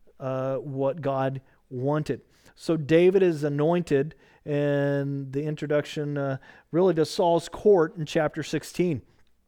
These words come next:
The Lord sent Samuel to the house of Jesse in Bethlehem to find the, the one that he was supposed to anoint. And, uh, you know, the eight sons,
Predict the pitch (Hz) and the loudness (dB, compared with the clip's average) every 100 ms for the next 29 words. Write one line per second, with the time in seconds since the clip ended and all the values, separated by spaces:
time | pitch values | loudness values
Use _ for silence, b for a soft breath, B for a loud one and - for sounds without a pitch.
0 | _ _ - 175 156 165 170 - 175 - | _ _ -10 0 6 6 6 2 -2 0
1 | 165 156 175 175 147 139 147 147 131 139 | 0 0 -2 -2 -4 -2 -4 -6 -6 -4
2 | 131 - 165 123 123 123 117 113 120 185 | -4 -6 -8 -6 -8 -8 -12 -14 -14 -16
3 | B B B - 147 - 156 165 170 156 | B B B -6 -4 0 0 2 0 -2
4 | 147 147 147 147 156 139 139 131 143 151 | -2 -2 0 -2 -2 -4 -6 -4 -4 -2
5 | 139 - 151 127 123 139 - B B B | -4 -4 -2 -2 -4 -6 -12 B B B
6 | - 135 131 135 135 135 131 - B B | -6 -2 0 0 0 0 -2 -2 B B
7 | 143 147 135 156 165 - 175 175 175 156 | -2 0 -2 2 2 4 2 2 2 -4